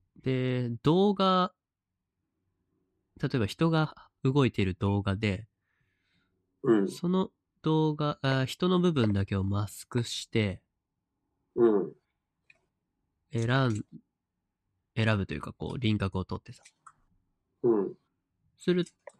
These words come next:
Speaker 1: と、ちゃんと動画なんだけど、その人を常にマスクし-、してくれるとか。
Speaker 2: それすごいね。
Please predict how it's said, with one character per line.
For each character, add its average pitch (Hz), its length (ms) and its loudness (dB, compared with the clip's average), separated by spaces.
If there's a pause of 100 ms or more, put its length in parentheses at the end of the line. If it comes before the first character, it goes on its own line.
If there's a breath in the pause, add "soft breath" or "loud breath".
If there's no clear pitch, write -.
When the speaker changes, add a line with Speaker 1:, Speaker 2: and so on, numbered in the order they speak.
(100)
Speaker 1:
と、 131 340 0 (240)
ち - 80 -6
ゃ 170 120 0
ん 170 80 -4
と - 360 0 (200)
動 185 240 4
画 196 100 4
な 190 140 4
ん 170 80 2
だ 117 120 2
け 117 140 0
ど、 120 340 0 (960)
そ - 220 -2
の 135 100 2
人 127 300 0
を 110 140 2 (100)
常 127 260 4
に 95 120 2
マ 95 160 -2
ス - 100 -12
ク 104 160 0
し-、 - 80 -10 (400)
し - 60 -6
て 113 80 0
く 107 100 -4
れ 98 100 -2
る 92 120 -8
と - 80 -12
か。 - 140 -20 (1600)
Speaker 2:
そ - 300 -2
れ 90 100 0
す 92 200 -2
ご 92 340 2
い 139 140 2
ね。 82 340 -2